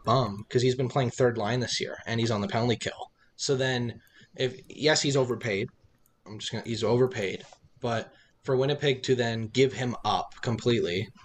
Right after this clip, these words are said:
then they're gonna have to replace that third liner, which their third line's been pretty good this year. And then they're still gonna have to give more to see if they c-, can even get the cap space to get Ristolainen.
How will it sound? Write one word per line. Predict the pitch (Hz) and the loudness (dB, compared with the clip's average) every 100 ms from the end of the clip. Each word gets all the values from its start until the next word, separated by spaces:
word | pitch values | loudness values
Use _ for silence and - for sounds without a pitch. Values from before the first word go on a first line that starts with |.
| - - - - - | -18 -12 -10 -10 -6
then | 123 | -4
they're | 127 | -2
gonna | 127 117 | -2 -2
have | |
to | 120 | -2
replace | 117 - - 131 127 - | -2 0 2 4 4 2
that | 117 - | -4 -2
third | 117 107 | -2 -2
liner, | 101 87 90 135 - - - - - - - | -4 -4 -4 -6 -8 -20 -20 -20 -20 -20 -10
which | 117 - | -6 -4
their | 120 | -4
third | - 117 | -2 -2
line's | 117 107 101 | -2 -4 -6
been | 107 101 | -4 0
pretty | 104 | 2
good | 98 98 | 0 -2
this | 98 - | 0 0
year. | 95 120 - _ - - - - - - - - - - - | -2 -6 -8 _ -20 -20 -20 -20 -20 -20 -20 -20 -20 -20 -14
And | 117 113 113 120 | -10 -8 -4 0
then | 123 127 127 123 120 120 _ _ _ _ _ _ - - - | 2 2 2 2 0 -2 _ _ _ _ _ _ -20 -20 -8
they're | 123 113 | -4 0
still | - 135 | 2 2
gonna | 127 | 0
have | 120 | 0
to | 117 | 0
give | 113 | 0
more | 117 113 110 104 - | 0 2 2 0 0
to | 120 | 2
see | - 113 110 | 2 2 0
if | 107 | 2
they | 107 104 101 | 2 2 0
c-, | - | -2
can | - 120 104 | 0 2 2
even | 110 110 | 2 4
get | 104 110 | 2 2
the | 104 | 2
cap | 110 101 | 2 0
space | - 92 - | 0 0 0
to | 113 | 0
get | 104 113 | 4 2
Ristolainen. | 107 101 - 95 90 85 87 | 2 -4 -2 -4 -4 -8 -12